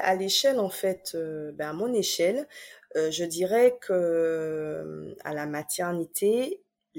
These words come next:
la plupart des mamans, quasiment,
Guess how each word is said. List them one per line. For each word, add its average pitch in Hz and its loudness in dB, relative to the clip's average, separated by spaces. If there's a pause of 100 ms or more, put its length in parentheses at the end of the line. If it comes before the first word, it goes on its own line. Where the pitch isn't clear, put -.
(120)
la 311 -4 (160)
plupart 247 0
des 196 0
mamans, 175 -2
quasiment, 196 2